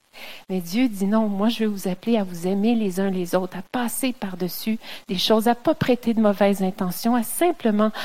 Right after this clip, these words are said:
vous pardonner. Et je sais, c'est, ça dépend du miraculeux, ça dépend de Dieu. C'est pour ça qu'il nous faut être vraiment en communion avec Dieu.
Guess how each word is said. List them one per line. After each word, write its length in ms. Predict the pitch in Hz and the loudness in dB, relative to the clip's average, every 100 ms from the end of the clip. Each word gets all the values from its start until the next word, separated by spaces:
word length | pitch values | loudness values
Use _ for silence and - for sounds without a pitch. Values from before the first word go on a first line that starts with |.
| - - | -10 -10
vous 120 | 170 | -8
pardonner. 640 | - 185 165 180 165 170 170 - - - _ _ _ | -4 -2 0 0 2 -2 -4 -14 -18 -20 _ _ _
Et 140 | 220 185 - | -2 -2 -4
je 220 | 214 208 208 | 2 6 6
sais, 380 | - 262 277 - _ _ _ _ _ | 4 0 0 -4 _ _ _ _ _
c'est, 440 | - - 220 214 208 - - _ - | -12 -2 0 0 -2 -10 -16 _ -12
ça 180 | - 185 | -4 -2
dépend 320 | 196 - 202 | -2 -4 -6
du 160 | 202 180 | -4 -2
miraculeux, 560 | 175 165 170 - 190 | -2 -4 -6 -4 -2
ça 220 | 202 - 185 | -2 0 0
dépend 340 | 202 - 180 | -2 -4 -4
de 120 | 170 | -4
Dieu. 260 | 151 147 160 | -6 -8 -10
C'est 160 | - 208 | -8 -8
pour 220 | 214 - | -8 -8
ça 180 | - 233 | -6 -6
qu'il 200 | - 196 | -4 -6
nous 80 | |
faut 240 | 185 - 185 | -6 -4 -4
être 340 | 180 - - - - - | -4 -8 -12 -14 -14 -4
vraiment 360 | 196 202 196 | 4 4 4
en 40 | 190 | 2
communion 560 | - 190 190 180 175 | 0 2 2 2 2
avec 280 | 175 160 160 | 0 -2 -6
Dieu. 260 | 151 165 | -6 -6